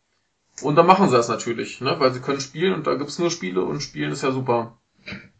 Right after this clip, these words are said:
Und dann, äh, kommen sie quasi dahin und es läuft gerade ein Wettkampf, wo qua-, äh, quasi entschieden wird, wer der nächste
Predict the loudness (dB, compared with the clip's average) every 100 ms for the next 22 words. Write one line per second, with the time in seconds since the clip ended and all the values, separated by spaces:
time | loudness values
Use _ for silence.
0 | _ _ _ _ -6 2 2 2 0 4
1 | 4 6 4 0 0 2 0 0 2 2
2 | 2 2 2 0 0 -2 -2 -2 -2 0
3 | 2 2 0 4 6 6 4 2 2 0
4 | -4 -8 _ _ _ _ -14 -2 4 4
5 | 6 4 4 0 -2 -2 -2 -2 2 2
6 | 0 -6 -8 0 4 4 2 -4 -4 -4
7 | -6 -2 0 6 8 8 4 0 -2 0
8 | 0 -2